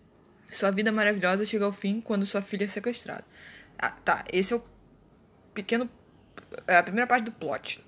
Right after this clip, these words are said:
do, do drama. Você vai ver que tudo tá em função dessa filha ser sequestrada.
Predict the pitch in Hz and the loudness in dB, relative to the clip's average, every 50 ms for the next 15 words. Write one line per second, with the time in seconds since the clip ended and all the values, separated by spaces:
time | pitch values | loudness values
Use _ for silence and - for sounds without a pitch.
0 | - - _ - - 165 170 160 160 160 - 165 165 - - 147 - - - - | -20 -20 _ -18 -12 -8 -6 -6 -6 -6 -8 -10 -10 -10 -10 -12 -12 -12 -14 -16
1 | - - - 156 160 165 165 156 160 170 175 180 185 190 190 190 185 180 180 175 | -14 -10 -8 -4 -2 -2 -2 -2 -2 0 0 2 2 2 2 2 2 0 0 -2
2 | 170 165 165 165 160 156 160 160 151 - 196 - - 233 220 - 226 220 208 - | -2 -4 -4 -6 -6 -6 -6 -6 -8 -8 -10 -8 -6 -8 -6 -4 -4 -6 -4 -6
3 | 214 190 - 196 196 190 190 202 190 - 196 180 202 190 196 190 190 - 185 - | -8 -6 -4 -2 -2 -2 -2 -4 -4 -6 -4 -4 -4 -4 -4 -4 -4 -6 -6 -6
4 | 190 196 - - - 151 143 147 151 151 - | -6 -8 -8 -6 -4 -4 -4 -4 -6 -10 -14